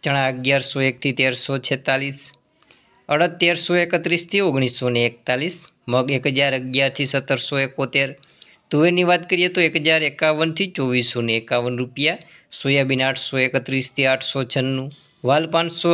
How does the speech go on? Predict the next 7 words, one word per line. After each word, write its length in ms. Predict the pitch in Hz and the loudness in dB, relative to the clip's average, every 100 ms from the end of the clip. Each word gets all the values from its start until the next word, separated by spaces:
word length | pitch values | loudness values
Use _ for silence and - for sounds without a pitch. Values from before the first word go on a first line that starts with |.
| 165 | 4
અગિયારથી 480 | 156 170 170 190 175 | 4 2 2 -2 -2
સત્તરસો 520 | 131 127 117 - 113 | -2 -2 -2 -4 -4
છવ્વીસ, 380 | - 123 131 185 - - _ _ _ _ _ _ _ _ _ | -2 -2 0 -2 -4 -20 _ _ _ _ _ _ _ _ _
રાઈ 380 | 117 135 143 135 | 0 2 2 2
બારસો 400 | 135 135 - 139 135 | 2 2 0 -2 0
એકોતેરથી 600 | 139 135 143 135 147 135 | 0 0 0 0 0 2
બારસો 360 | 131 - - | 2 0 -2